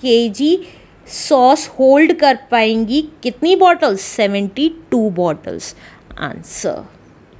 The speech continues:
Let's do next question now। नेक्स्ट क्वेश्चन में कह रहा है, "A bottle holds nine twenty-five grams of jam।" एक बॉटल नाइन ट्वेंटी फ़ाइव grams of jam होल्ड कर पाती है। "How many K G of jam will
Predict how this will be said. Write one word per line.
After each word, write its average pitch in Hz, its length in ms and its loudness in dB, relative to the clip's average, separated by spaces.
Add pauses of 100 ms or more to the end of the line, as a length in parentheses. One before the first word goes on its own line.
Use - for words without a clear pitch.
(240)
Let's 226 300 -6
do 285 100 -6
next 262 480 -4
question 294 600 -4
now। 262 320 -4 (440)
नेक्स्ट 254 340 -2
क्वेश्चन 339 380 -4
में 339 140 -4
कह 254 260 0
रहा 214 140 -2
है, 240 140 -2 (200)
"A 233 80 0 (120)
bottle 226 540 2
holds 262 420 2 (160)
nine 233 360 -2
twenty-five 294 720 0
grams 233 380 0
of 220 80 -8 (100)
jam।" 170 300 -4 (560)
एक 220 260 2
बॉटल 208 380 2
नाइन 240 400 0
ट्वेंटी 269 280 0
फ़ाइव 247 480 -2
grams 214 380 0
of 254 180 -6
jam 208 360 0 (100)
होल्ड 247 300 4
कर 247 160 0
पाती 214 400 -4
है। 277 80 -4 (460)
"How 247 140 2 (140)
many 349 200 2 (140)
K 302 80 2 (160)
G 311 160 4
of 311 100 -2 (140)
jam 226 420 2 (260)
will 247 240 4